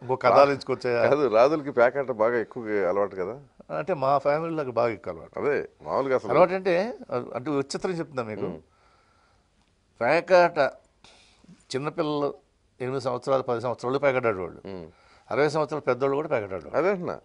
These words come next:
Speaker 1: ఆ.
Speaker 2: అది అక్కడ ఒక
Speaker 1: వాళ్ళు అసలు ఆ, ఆ, ఆ, తప్పు లేదు అది.
Speaker 2: తప్పు కాదు అది.
Speaker 1: కానీ
Speaker 2: అదే నేను చెప్పేది.
Speaker 1: పండగ వచ్చింది అనుకోండి, రాత్రి పగలు ఆడేసేవాళ్ళం.
Speaker 2: ఉమ్.
Speaker 1: ఆ తర్వాత ఎప్పుడైనా పేక ముక్క సరదాగా చూద్దామంటే దొరికింది కాదు.
Speaker 2: ఉమ్. మీరు తర్వాత సినిమాలతో పాటు వ్యాపారంలో కూడా దిగారు కదా?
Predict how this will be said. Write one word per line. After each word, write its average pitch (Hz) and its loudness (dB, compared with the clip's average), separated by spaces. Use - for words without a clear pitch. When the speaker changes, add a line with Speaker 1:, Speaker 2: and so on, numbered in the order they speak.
Speaker 1:
ఆ. 185 -2
Speaker 2:
అది 113 0
అక్కడ 127 2
ఒక 117 2
Speaker 1:
వాళ్ళు 156 8
అసలు 156 -2
ఆ, 139 6
ఆ, 156 2
ఆ, 151 4
తప్పు 156 2
లేదు 147 4
అది. 95 -2
Speaker 2:
తప్పు - 0
కాదు 185 8
అది. 98 0
Speaker 1:
కానీ 120 0
Speaker 2:
అదే 156 0
నేను 98 -4
చెప్పేది. - -14
Speaker 1:
పండగ 156 2
వచ్చింది 185 0
అనుకోండి, 139 -4
రాత్రి 160 2
పగలు 185 6
ఆడేసేవాళ్ళం. 135 4
Speaker 2:
ఉమ్. 101 -10
Speaker 1:
ఆ 92 -4
తర్వాత 156 4
ఎప్పుడైనా 160 -4
పేక 151 2
ముక్క 160 -10
సరదాగా 147 2
చూద్దామంటే 135 -2
దొరికింది 113 -8
కాదు. - -18
Speaker 2:
ఉమ్. 90 -10
మీరు 131 2
తర్వాత 143 4
సినిమాలతో 147 -2
పాటు 123 2
వ్యాపారంలో 131 2
కూడా 135 -2
దిగారు 98 -4
కదా? 143 -10